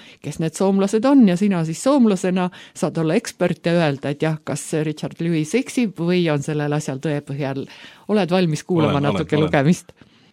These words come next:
Speaker 1: Niisiis peatükk kakskümmend kaheksa sellest paksust raamatust, Soome. Kunagi ammu-ammu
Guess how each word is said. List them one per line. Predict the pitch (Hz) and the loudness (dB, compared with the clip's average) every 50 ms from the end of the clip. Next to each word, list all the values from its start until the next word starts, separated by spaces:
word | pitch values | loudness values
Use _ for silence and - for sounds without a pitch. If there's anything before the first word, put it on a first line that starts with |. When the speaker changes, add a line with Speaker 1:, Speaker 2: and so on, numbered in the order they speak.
| _ _ _ - - - - _ _ _ _ - | _ _ _ -20 -20 -20 -20 _ _ _ _ 0
Speaker 1:
Niisiis | 180 208 220 196 - 190 185 - | 2 4 4 4 2 -2 -2 -2
peatükk | - 165 151 143 - 143 - | -2 -4 -4 -2 -4 -6 -6
kakskümmend | - - 147 - - - - 151 147 139 | -6 -6 -6 -6 -8 -6 -2 -2 -2 0
kaheksa | - 254 254 170 151 - - 175 170 | 0 0 2 2 2 0 0 0 0
sellest | 175 151 151 - - | 0 0 -2 -4 -4
paksust | 147 160 - - 151 - - 165 | -4 -4 -4 -4 -8 -6 -4 -2
raamatust, | 196 214 214 196 190 - - - 170 170 - - _ - - | 0 2 2 2 0 -2 -4 -6 -6 -6 -8 -10 _ -16 -20
Soome. | - - 151 160 160 147 135 127 - - - _ _ - - - _ _ _ _ _ - | -10 -4 0 2 2 2 2 -2 -4 -10 -16 _ _ -20 -20 -20 _ _ _ _ _ -2
Kunagi | 226 240 240 220 220 247 | 2 2 2 2 2 2
ammu-ammu | 285 302 220 196 190 202 208 208 208 208 208 | 2 4 4 4 4 4 4 4 4 2 2